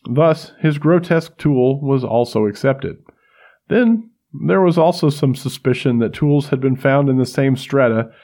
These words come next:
in which Doctor Dubois found his genuine ape man in Java, but the matter was rather hurriedly suppressed. Acceptance of tools, along with subhumans, finally came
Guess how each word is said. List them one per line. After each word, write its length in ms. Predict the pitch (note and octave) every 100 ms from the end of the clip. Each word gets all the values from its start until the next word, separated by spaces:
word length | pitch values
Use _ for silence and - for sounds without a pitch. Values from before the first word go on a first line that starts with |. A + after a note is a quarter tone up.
| _ C#3
in 80 |
which 220 | C#3+ D3 D3+
Doctor 320 | C#3+ D3 E3
Dubois 540 | C#3+ C3+ A#2 G#2+ B2+
found 420 | D3 - B2+ B2
his 320 | B2 A2+ - - _ - C3+
genuine 580 | C#3+ D3+ C#3 C3 - -
ape 240 | E3+ E3+
man 340 | A#2+ A2+ B2+ C#3
in 220 | C#3 C#3+
Java, 540 | C3+ D3+ F3 F#2+ - _ _ _ - _ _ -
but 340 | D3 - C#3+
the 100 | C#3
matter 340 | C#3 C#3 D3+
was 220 | C3+ A#2 -
rather 300 | B2 A#2 A2
hurriedly 480 | C#3+ D3 G#2+ G#2 -
suppressed. 680 | - - A#2+ F#2+ - - _ _ _ _ _ -
Acceptance 580 | C3+ - E3+ F3 E3+ D3
of 140 | C3
tools, 500 | - D3+ A2+ A2 A2+ -
along 300 | B2+ B2 A#2+
with 100 | G#2+
subhumans, 680 | - B2 A2 B2+ A#2+ G#2+ G#2+
finally 460 | - C3+ E3 F3 D#3
came 420 | - G#2+ A2 -